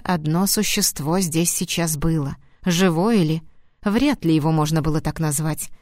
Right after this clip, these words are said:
Я довольно улыбнулась, безошибочно следуя на этот безмолвный зов, что тончайшей туманной нитью уводил меня в самое сердце развалин.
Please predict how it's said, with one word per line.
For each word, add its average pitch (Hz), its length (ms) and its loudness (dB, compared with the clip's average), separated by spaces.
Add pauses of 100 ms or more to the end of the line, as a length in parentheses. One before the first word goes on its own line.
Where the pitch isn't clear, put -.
(600)
Я 277 240 0
довольно 240 400 6
улыбнулась, 240 800 4
безошибочно 214 800 2
следуя 226 480 4
на 214 200 6
этот 220 200 2
безмолвный 190 800 4
зов, 175 420 2 (300)
что - 180 0
тончайшей 208 640 4
туманной 196 440 4
нитью 196 480 4
уводил 196 440 2
меня 202 340 6
в 196 60 -6
самое 196 320 2
сердце 180 400 -2
развалин. 147 560 -2